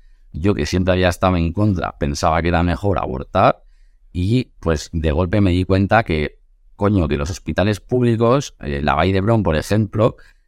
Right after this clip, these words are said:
pues nos hubieran atendido ahí un año y entonces, pues, una familia así, pues, a lo mejor tiene que dejar el trabajo, a lo mejor necesita una ayuda.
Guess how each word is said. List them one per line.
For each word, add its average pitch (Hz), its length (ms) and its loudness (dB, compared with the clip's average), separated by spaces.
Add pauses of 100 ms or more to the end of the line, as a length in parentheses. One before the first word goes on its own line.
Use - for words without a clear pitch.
(100)
pues 78 240 -4
nos 80 160 -2
hubieran 82 240 0
atendido 101 480 2
ahí 98 260 0
un 101 200 0
año 110 500 2
y 82 100 -4
entonces, 95 460 -2 (100)
pues, - 240 -12 (100)
una 92 200 0
familia 107 380 2
así, 110 220 -2
pues, 87 220 -4
a 78 40 -6
lo 80 60 0
mejor 92 280 -2
tiene 95 200 0
que 87 100 2
dejar 78 280 0
el 78 140 -4
trabajo, 110 520 0
a 98 60 2
lo 85 80 -2
mejor 82 260 -4
necesita 78 520 -4
una 78 160 0
ayuda. 107 500 2